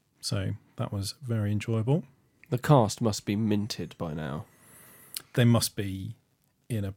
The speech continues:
Speaker 1: pretty powerful negotiating position, I would have
Speaker 2: Yeah.
Speaker 1: thought, by now. Yeah.
Speaker 2: Yeah, that show ain't gonna die <laughs> until the cast say that it dies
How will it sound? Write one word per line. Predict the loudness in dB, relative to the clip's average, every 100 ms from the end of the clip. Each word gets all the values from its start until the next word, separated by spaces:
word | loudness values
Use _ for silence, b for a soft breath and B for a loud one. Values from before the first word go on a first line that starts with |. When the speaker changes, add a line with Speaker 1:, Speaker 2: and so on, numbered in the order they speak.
| _
Speaker 1:
pretty | -10 -8 -8
powerful | -4 -4 -4 -6
negotiating | -6 -8 -8 -8 -8 -10 -10
position, | -8 -10 -8 -6 -2
I |
would | -2
have | -2
Speaker 2:
Yeah. |
Speaker 1:
thought, | -4 -8
by | -10
now. | -8 -10 -12 -10
Yeah. | -8 -8 -12 _ _ -6
Speaker 2:
Yeah, | -6 -6 -4
that | 0 0
show | 0 0 0
ain't | -2 -4 _
gonna | 0 2 2
die | 4 4 2 0 -2
<laughs> | 4
until | 4 4 4
the | 2
cast | 2 2 2 -2 -4
say | 2 6 6
that | 6
it | 2 4
dies | 6 6 4